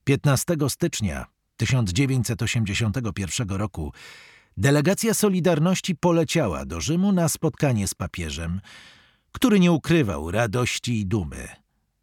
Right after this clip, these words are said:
zarówno podczas audiencji prywatnej, jak i w kazaniu na mszy świętej osiemnastego stycznia. "Powołanie Solidarności",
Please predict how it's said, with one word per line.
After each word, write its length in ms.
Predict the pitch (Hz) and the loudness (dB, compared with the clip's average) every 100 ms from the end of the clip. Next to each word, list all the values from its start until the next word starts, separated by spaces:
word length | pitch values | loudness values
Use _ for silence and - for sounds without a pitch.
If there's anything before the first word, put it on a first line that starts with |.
| _ | _
zarówno 420 | 101 135 117 120 | -2 0 0 -2
podczas 400 | 90 104 127 110 | -2 -6 -4 -4
audiencji 500 | 113 98 117 104 95 | -2 -2 -2 -2 -6
prywatnej, 800 | - - 82 104 - 117 110 113 - - - _ - | -8 -8 -4 -6 -6 -6 -4 -4 -8 -16 -20 _ -6
jak 220 | 107 147 | -2 -2
i 60 | |
w 60 | - | 0
kazaniu 500 | 139 113 139 139 139 | 0 2 2 2 2
na 160 | 127 120 | 2 0
mszy 240 | - 151 | 0 -2
świętej 540 | - 139 127 117 120 | 0 0 0 0 -2
osiemnastego 640 | 110 - 107 104 - 90 90 | -2 0 0 0 -2 -4 -6
stycznia. 600 | - 85 - 78 71 - _ _ _ _ _ _ - | -6 -10 -8 -8 -10 -14 _ _ _ _ _ _ 0
"Powołanie 720 | 156 143 156 156 170 170 170 | 2 2 2 2 2 2 0
Solidarności", 1080 | - 160 151 147 135 143 139 - - 87 | 0 0 2 2 2 0 0 -2 -6 -6